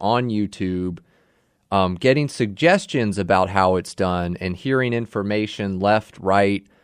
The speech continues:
front, back, up, down, and every which way that tells you that, yes, real estate is done, and everybody knows that it's done at this point. But look, you've got to figure out how you specifically need to do it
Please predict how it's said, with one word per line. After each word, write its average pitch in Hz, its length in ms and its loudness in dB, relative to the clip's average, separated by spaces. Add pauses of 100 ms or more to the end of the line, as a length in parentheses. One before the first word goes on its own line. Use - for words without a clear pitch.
(280)
front, 113 520 0
back, 104 480 2
up, 110 300 4
down, 101 420 2
and 90 160 -6
every 147 380 6
which 104 340 0
way 90 440 -2 (380)
that 98 200 -2
tells 101 360 0
you 98 100 -2
that, 90 220 -2
yes, 117 340 4
real 107 180 0
estate 95 320 -2
is 87 140 -6
done, 107 460 0 (480)
and 110 120 -4
everybody 156 380 2
knows 156 460 4 (100)
that 107 180 2
it's - 180 -6
done 131 380 4
at 95 240 -4
this 95 220 -6
point. 143 500 -2 (1120)
But 110 240 2
look, 123 480 2 (360)
you've 135 220 -4
got 175 260 2
to 156 80 -10
figure 120 360 0
out 107 160 4
how 120 380 6
you 135 640 0
specifically 120 840 -2
need 104 240 -4
to 95 100 -8
do 90 320 -4
it - 240 -8